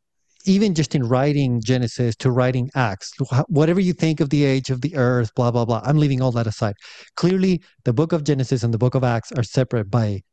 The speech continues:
thousands of years, and they connect perfectly. It's amazing how scripture holds together.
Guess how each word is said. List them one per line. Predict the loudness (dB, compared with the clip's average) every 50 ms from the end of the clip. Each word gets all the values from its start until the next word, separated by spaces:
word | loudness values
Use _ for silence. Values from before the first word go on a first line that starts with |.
| _ _ _ _ _ _ _ _ _ _ _ _ _
thousands | 0 0 0 0 0 0 0
of | 0 0
years, | 0 -2 -4 -8 -12 -16 _ -20 -20 -20 -20 -20 _ _ _ _ _ _ _ _
and | 2 2 2 2 2 2 2
they | 0 0
connect | 0 0 0 0 0 -2 -4 -8 _
perfectly. | -4 -4 -2 -2 -4 -6 -6 -6 -8 -8 -10 -12 -2
It's | 0 0 2 2
amazing | 2 2 4 4 2 2 2 2 0 0 0 0
how | 0 -2
scripture | -2 -2 -4 -4 -2 -2 -2
holds | 0 0 -2 -2
together. | -4 -6 -6 -6 -6 -8